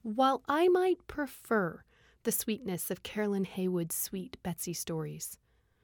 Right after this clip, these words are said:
or laugh more at Van Stockham's Pegeen, I do appreciate Ramona, and I'm so glad to have her on my shelves.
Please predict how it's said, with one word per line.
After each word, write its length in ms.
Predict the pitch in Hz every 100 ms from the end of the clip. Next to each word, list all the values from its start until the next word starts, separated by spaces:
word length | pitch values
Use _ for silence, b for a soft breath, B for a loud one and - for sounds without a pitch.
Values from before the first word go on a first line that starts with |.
| b b -
or 180 | 240 233
laugh 580 | 208 226 277 339 -
more 360 | 196 170 - 190 -
at 140 | 190
Van 260 | 196 185 180
Stockham's 520 | - 208 - 185 -
Pegeen, 600 | - 180 202 185 156 151 - _ _ _ _ _ _ _
I 160 | - 160 - -
do 240 | 180 175
appreciate 760 | 151 - 165 165 - 175 165 165
Ramona, 560 | 175 175 175 175 175 175 _ _ _
and 100 | 180
I'm 140 | 240
so 480 | 202 - - - 196
glad 500 | 180 180 180 175 175
to 60 | 175
have 220 | - 196
her 160 | 190 180
on 180 | 170 170
my 180 | 170
shelves. 680 | 170 - 165 160 170 180 -